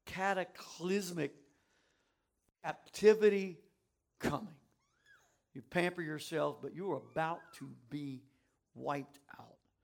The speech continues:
And he said they'll go first as the captives. The leading men of Israel would lead in the train of captives with those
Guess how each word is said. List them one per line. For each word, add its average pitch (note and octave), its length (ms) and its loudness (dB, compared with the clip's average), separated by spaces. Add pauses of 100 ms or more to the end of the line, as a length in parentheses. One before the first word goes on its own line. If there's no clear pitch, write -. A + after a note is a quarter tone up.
(760)
And F3 120 -6
he E3+ 100 -2
said E3 220 -2
they'll F3 180 8
go D#3+ 240 2
first E3+ 600 -4
as D#3 140 -2
the D#3 100 -8
captives. E3 500 -4
The D#3 140 4
leading G3 520 2
men F#3 240 2
of D#3+ 140 0
Israel D#3 480 0
would C#3 200 -4
lead C#3 640 -4 (460)
in D#3 220 2
the C#3 80 -2
train E3+ 460 -4
of - 160 -10
captives C#3+ 440 -2
with B2 140 -12
those C#3+ 180 -4